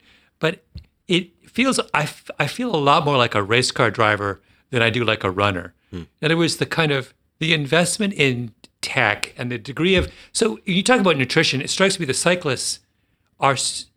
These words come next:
Speaker 1: a generation ahead of the runners when it talks, when, when it comes to nutrition. We don't even, I mean, I know at the very, very elite level, the Nike guys,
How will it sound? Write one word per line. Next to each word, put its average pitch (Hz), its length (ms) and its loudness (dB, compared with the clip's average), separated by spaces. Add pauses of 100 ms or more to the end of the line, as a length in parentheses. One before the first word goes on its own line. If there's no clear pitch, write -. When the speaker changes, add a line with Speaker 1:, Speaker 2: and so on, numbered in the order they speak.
Speaker 1:
a 131 100 2
generation 135 640 2
ahead 113 200 2
of 110 60 0
the 104 100 -2
runners 104 340 0
when 101 80 -2
it 98 140 -8
talks, - 360 -2
when, 110 440 -10
when 117 180 2
it 110 80 -8
comes 101 280 -4
to 104 120 -4
nutrition. 95 480 -6 (320)
We 175 120 2
don't 269 100 4
even, 151 160 0 (1080)
I 139 40 -8
mean, 139 460 -2 (300)
I 120 120 0
know 143 160 2
at - 80 -4
the 104 100 0
very, 117 320 2
very 113 180 2
elite 113 260 -2
level, 127 500 -2 (180)
the 95 160 -2
Nike 101 380 -2
guys, 87 680 -4